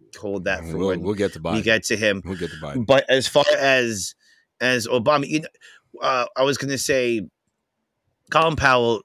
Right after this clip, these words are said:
Speaker 1: said it best when we went into Iraq originally. "If you broke it, you bought it. It's yours." And if you
Speaker 2: Facts.
Speaker 1: go into these countries,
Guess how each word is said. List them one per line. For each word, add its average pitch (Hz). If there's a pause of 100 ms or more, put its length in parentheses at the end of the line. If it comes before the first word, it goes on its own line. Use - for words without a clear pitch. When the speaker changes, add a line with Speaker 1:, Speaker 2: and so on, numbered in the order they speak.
(120)
Speaker 1:
said 113
it 107
best - (160)
when 107
we 107
went 101
into 98
Iraq 82
originally. 73 (1080)
"If 120
you 123
broke 151
it, 143
you 113
bought 85
it. - (200)
It's 98
yours." - (580)
And 117 (720)
if 120
you 117
Speaker 2:
Facts. 123
Speaker 1:
go 143
into 135
these 127
countries, 117